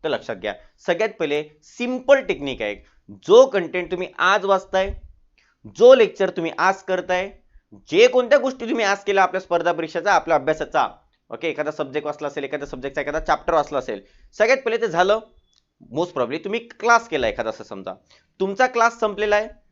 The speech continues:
क्लास संपल्यानंतर आपल्या घरी गेल्यानंतर फक्त आपल्याला त्या दिवसातून पंधरा मिनिटं काढायची आहे.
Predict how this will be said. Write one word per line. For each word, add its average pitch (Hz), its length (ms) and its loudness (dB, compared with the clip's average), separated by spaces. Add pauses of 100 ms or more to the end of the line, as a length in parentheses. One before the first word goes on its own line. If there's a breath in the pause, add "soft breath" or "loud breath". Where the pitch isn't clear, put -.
(220)
क्लास 240 260 4
संपल्यानंतर 170 540 0
आपल्या 208 340 0
घरी 180 260 0
गेल्यानंतर 151 440 0 (140)
फक्त 185 300 0
आपल्याला 208 340 2
त्या 202 100 0
दिवसातून 170 480 -4
पंधरा 180 380 0
मिनिटं 151 240 -2
काढायची 117 360 -4
आहे. 104 80 -12